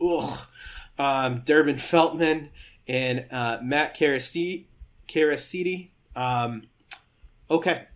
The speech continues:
let's start with the rotation. Um, Bob, I wanna talk a little Tanner Houck. Tanner Houck came up last year and looked very, very good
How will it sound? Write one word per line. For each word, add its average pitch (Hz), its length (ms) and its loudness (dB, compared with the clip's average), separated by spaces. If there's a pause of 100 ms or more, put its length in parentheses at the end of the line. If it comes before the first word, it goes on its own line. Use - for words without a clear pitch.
(180)
let's 127 200 -2
start 147 340 0
with 143 280 -6
the 131 460 -4
rotation. 127 720 -4 (720)
Um, 135 400 2
Bob, 160 440 6 (300)
I 131 80 -8
wanna 180 180 0
talk 196 320 6
a - 20 2
little 190 240 4
Tanner 156 320 2
Houck. 127 420 -2 (400)
Tanner 185 240 -2
Houck 170 400 -2 (100)
came 139 260 -2
up 127 180 0
last 117 440 -4
year 107 360 -4 (520)
and 120 480 -6 (240)
looked 135 400 -6 (340)
very, 107 500 0
very 87 240 -6
good 82 260 -10